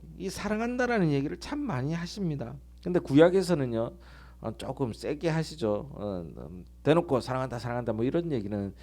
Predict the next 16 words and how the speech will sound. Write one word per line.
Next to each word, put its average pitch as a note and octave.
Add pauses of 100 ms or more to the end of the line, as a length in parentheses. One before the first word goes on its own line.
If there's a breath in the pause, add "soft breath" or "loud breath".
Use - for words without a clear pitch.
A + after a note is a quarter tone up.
(300 loud breath)
많이 A2
없습니다만은, A2 (600 loud breath)
사랑하시는 G#3+
게 D#3
느껴지는 D3+
겁니다. B2+ (1120)
사랑이 B3
있으면요, C3 (460)
아픔에도 F#3+
위로가 D3
되고 C3+
있습니다. - (400 loud breath)
기독교의 G#3
기본적인 G#3
사상은요, C#3+
사랑입니다. D3